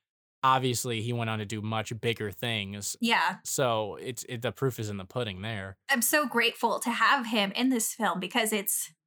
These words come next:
Speaker 2: without him, you don't have Jeepers Creepers, 'cause it's,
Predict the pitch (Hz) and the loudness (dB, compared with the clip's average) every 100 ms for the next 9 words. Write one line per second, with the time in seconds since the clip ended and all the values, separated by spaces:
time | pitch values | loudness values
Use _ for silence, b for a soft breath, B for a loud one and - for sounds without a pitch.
0 | _ _ _ _ _ - 269 285 294 277 | _ _ _ _ _ 2 4 6 6 4
1 | 240 285 247 233 - 233 226 196 214 214 | 4 6 6 4 4 6 6 4 -2 -2
2 | 180 - - 226 214 170 196 220 214 220 | -2 -4 -2 -2 0 -2 -2 -2 0 0
3 | 214 - | 2 0